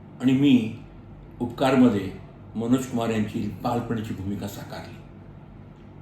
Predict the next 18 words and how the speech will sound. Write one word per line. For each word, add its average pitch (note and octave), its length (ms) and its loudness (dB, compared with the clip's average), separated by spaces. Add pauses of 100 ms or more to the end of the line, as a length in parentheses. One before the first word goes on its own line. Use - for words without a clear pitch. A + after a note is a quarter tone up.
(400)
त्यावेळी B2 360 4
शूटिंगच्या B2 420 0
आठवणी A#2+ 260 0
खूप A#2 260 -4
आहेत. G2+ 300 -12 (1200)
आणि D3 100 -2
actually F3+ 560 -6
त्यावेळेला E3 360 -2
शूटिंग C3+ 260 -4
करताना B2 460 -4 (460)
मनोज C#3 300 2
कुमार D3 240 0
हे B2 240 -6
स्वतः C#3 320 -6 (480)
त्यातले - 260 -4
हिरो G#2+ 260 0
होते, G#2+ 440 -4 (580)
दिग्दर्शक A#2+ 440 0